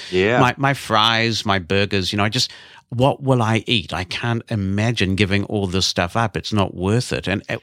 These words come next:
Speaker 2: how do you get started with that?
Speaker 1: I think you turn it around. I think you say, "You know what? Okay, great. You don't wanna focus on what you can't have. Let's talk about what you can have." And dude,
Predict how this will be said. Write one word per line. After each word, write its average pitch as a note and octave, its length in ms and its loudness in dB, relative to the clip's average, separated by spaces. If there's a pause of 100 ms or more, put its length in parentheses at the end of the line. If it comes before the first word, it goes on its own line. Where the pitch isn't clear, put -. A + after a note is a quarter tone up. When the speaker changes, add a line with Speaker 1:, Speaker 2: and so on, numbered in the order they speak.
Speaker 2:
how F3+ 320 0
do C#4 100 -4
you A#3+ 160 0
get G#3+ 260 0
started D#3+ 600 -2
with - 220 -4
that? - 340 -4 (600)
Speaker 1:
I C3+ 80 0
think F#3+ 240 2
you E3+ 80 4
turn D#3+ 240 2
it C3+ 120 0
around. A2+ 440 -2
I - 100 -4
think A#2+ 240 -2
you A#2+ 100 0
say, A2 640 2
"You A#2 100 -2
know A2 160 2
what? C#3+ 200 2
Okay, D3 300 0
great. C#3+ 440 -2 (580)
You A#2+ 160 -2
don't B2 120 0
wanna B2 200 -2
focus A#2+ 400 -2
on A2 160 0
what G#2 240 -2
you G2 80 -8
can't C3 320 -2
have. G2 340 -2
Let's D#3+ 220 2
talk A3 220 0
about D#3 340 2
what - 320 -2
you D3+ 160 -4 (120)
can A2 720 0 (280)
have." E2+ 540 -2
And G2+ 300 -4 (180)
dude, G#2 480 0